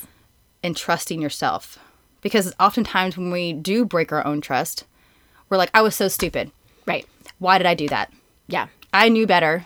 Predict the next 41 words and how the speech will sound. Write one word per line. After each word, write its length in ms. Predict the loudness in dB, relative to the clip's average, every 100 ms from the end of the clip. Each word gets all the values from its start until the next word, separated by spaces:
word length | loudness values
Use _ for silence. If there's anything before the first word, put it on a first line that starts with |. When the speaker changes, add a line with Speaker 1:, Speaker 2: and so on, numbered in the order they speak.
| _ _ _
Speaker 2:
Yeah. 160 | -4 -4 -2 2
Speaker 1:
I 120 | 2
can't 280 | 2 0 0
believe 260 | 0 2
I 80 | 2
let 240 | 4 2 2
myself 400 | -2 -2 -6 -4
do 120 | -6
that," 160 | -4 -2
or 220 | -4 -4 -10 -12 0
"I 120 | 4
allowed 320 | 6 6 4 4
my," 140 | 4
or 120 | 4
"I 100 | 4
was, 160 | 2 -2 -12 -8 0
I 100 | 2
didn't 200 | 2 -4
see 280 | -6 -2 -2
it." 120 | -2
Going 160 | -4 -4
back 140 | -4 -6
to 60 | -6 -6
Speaker 2:
Mm-hmm. 280 | -8 -6 -2
Speaker 1:
Megan, 380 | 0 -2 -4 -6
um, 260 | -4 -2 -2
Bartley's, 500 | 0 0 0 -2 -4 _ _ _ _ _ _ -4
with 100 | 0
her 60 | 0
infidelity, 640 | 0 -2 0 0 -2 -6 -12 -20 -8
a 20 | -6
lot 60 |
of 60 | -4
people 160 | -4
hold 120 | -4 -2
a 40 |
lot 60 | -2
of 60 |
shame 200 | -2 -6
for 120 | -6 -6
themselves. 500 | -6 -4 -4 -4